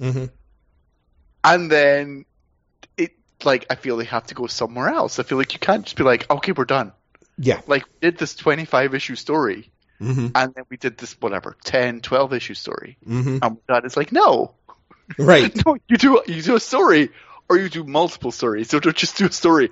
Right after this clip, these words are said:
Speaker 2: and then another story, and then you're done.
Speaker 1: Yeah, yeah, no,
Speaker 2: You
Speaker 1: it's
Speaker 2: know?
Speaker 1: true. Yeah.
Speaker 2: It's,
Speaker 1: Yeah.
Speaker 2: it's, yeah, it's, it's going to be,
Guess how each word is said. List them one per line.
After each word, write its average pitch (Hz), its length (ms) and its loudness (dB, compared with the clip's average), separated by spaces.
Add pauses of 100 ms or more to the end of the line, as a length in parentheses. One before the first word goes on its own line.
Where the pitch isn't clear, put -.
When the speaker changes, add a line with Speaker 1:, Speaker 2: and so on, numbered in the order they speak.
(260)
Speaker 2:
and 135 100 2
then 123 140 -2
another 113 320 -4
story, 107 300 -4
and 104 80 -12
then 107 140 -8
you're 104 100 -6
done. 104 300 -4 (120)
Speaker 1:
Yeah, 135 300 0 (240)
yeah, 85 180 -8 (140)
no, 90 260 -10
Speaker 2:
You 160 100 0
Speaker 1:
it's 147 80 2
Speaker 2:
know? 190 140 2
Speaker 1:
true. 98 260 -6 (120)
Yeah. 98 200 -8 (800)
Speaker 2:
It's, 143 120 -2
Speaker 1:
Yeah. 123 200 2
Speaker 2:
it's, - 440 -4
yeah, 131 200 2
it's, 131 260 -2
it's 131 300 -6
going 135 240 -4
to 139 80 -14
be, 113 460 -6